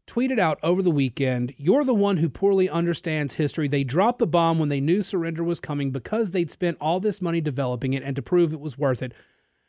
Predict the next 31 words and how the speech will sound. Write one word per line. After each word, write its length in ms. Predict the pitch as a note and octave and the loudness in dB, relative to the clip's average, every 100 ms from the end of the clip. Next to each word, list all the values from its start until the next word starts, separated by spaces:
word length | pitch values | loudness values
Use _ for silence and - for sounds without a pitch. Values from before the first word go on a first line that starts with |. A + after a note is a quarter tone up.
| _ _ _ _ _ _ _ _ _ _ | _ _ _ _ _ _ _ _ _ _
She's 200 | - F#3 | -2 0
attacking 480 | G3+ G3 C4 C4 A3+ | 0 0 -2 0 0
Oppenheimer 480 | D#3 C#3+ C3+ D3 C#3 | 2 2 2 0 0
for 120 | D3+ | -2
being 280 | C#3+ C#3 B2+ | 0 0 -2
propaganda, 720 | C#3+ B2 C3 B2 C3+ A#2 A#2+ _ _ F3 | -4 -4 -2 -4 -2 -4 -8 _ _ -2
but 160 | A3 G3 | 0 4
what 160 | B3 | 2
she's 260 | - A#3 - | 4 0 2
saying 240 | D4+ C4+ | 2 4
is 80 | F#3 | 4
not 200 | F#3 F#3 | 2 0
historically 720 | F3 D#3 - G3+ E3+ - C#3+ C3+ | 0 -2 4 4 4 2 -2 0
accurate. 640 | A#2 - A2 A2 - _ _ _ _ _ _ _ _ _ _ _ - | -2 -6 -12 -14 -16 _ _ _ _ _ _ _ _ _ _ _ -2
There 280 | E3+ G3 G#3+ | 4 6 6
is 260 | A3 G#3+ | 4 2
some 400 | - - D4 D#4 | -2 0 0 2
debate 460 | C4 D#3+ F3 D#3+ D3 | 2 2 2 0 0
over 300 | E3+ F3 E3+ | 0 2 0
whether 400 | C#3+ F3+ A3 A#3 | 0 0 2 0
or 60 | F#3 | 2
not 240 | D#3+ D3+ | 2 2
the 180 | D3+ D3 | 0 -2
entry 400 | F3 G3 F#3+ F3+ | -2 0 2 2
of 240 | D3+ C3 | 0 -4
Russia 640 | D3+ D#3+ - - A2 G2 A#2+ _ _ _ _ - | 0 2 0 -4 -6 -6 -10 _ _ _ _ -4
was 240 | E3+ D3 | -2 0
leading 300 | D#3+ F#3 E3+ | 0 2 0
to 160 | D#3 E3 | -2 -4
Japanese 580 | C3 D#3 D3 D#3+ D3 C3+ | -2 -2 -2 -2 -4 -4
surrender 680 | - C#3 C3 A#2+ G#2+ G#2 | -6 -6 -4 -6 -8 -12